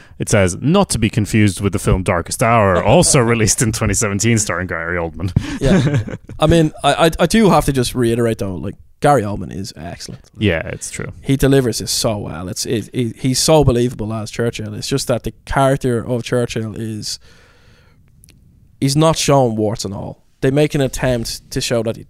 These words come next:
Speaker 2: that he is being shown with his proclivities towards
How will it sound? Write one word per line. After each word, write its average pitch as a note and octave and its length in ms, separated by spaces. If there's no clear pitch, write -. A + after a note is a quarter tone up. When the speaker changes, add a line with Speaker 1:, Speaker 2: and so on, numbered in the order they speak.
Speaker 2:
that A2+ 140
he A#2+ 280
is C3 140
being A2+ 200
shown A2 300
with A2 100
his G#2 220
proclivities A#2+ 560
towards G#2 360